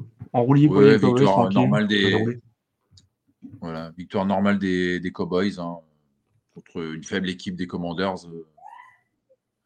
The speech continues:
Speaker 1: Ouais.
Speaker 2: Voilà, bon, ils vont
Speaker 1: C'est
Speaker 2: avoir un bon pic de draft, quoi, mais, euh, c'était, c'est, c'était dur parce que c'est quand même une bonne équipe, les Commanders, hein. Ils, ils, mais, pff, voilà, quoi, c'est,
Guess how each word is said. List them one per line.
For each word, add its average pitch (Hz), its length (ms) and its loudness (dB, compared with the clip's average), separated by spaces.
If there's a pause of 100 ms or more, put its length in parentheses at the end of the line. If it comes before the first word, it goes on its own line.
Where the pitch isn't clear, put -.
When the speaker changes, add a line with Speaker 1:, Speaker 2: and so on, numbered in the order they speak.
(420)
Speaker 1:
Ouais. - 220 -14
Speaker 2:
Voilà, 80 160 -16
bon, 87 160 -6
ils 98 60 -2
vont 92 80 -2
Speaker 1:
C'est 92 40 0
Speaker 2:
avoir 95 180 0
un 95 40 -2
bon 98 160 -6
pic 95 160 -20
de 101 80 -4
draft, 98 360 -4
quoi, 87 160 -16
mais, 82 80 -18 (1400)
euh, - 40 -20 (460)
c'était, - 300 -6
c'est, 110 260 -6
c'était 139 260 0
dur 160 200 4
parce 127 120 0
que 123 80 0
c'est - 120 -8
quand 131 100 0
même 139 120 0
une 131 60 -4
bonne 156 160 0
équipe, 156 300 -8
les 131 80 -2
Commanders, 120 480 -4
hein. 104 100 -6
Ils, 101 280 -4
ils, 95 160 -6 (340)
mais, 90 240 -10
pff, - 120 -20 (120)
voilà, 90 220 -12
quoi, - 180 -20 (120)
c'est, - 180 -20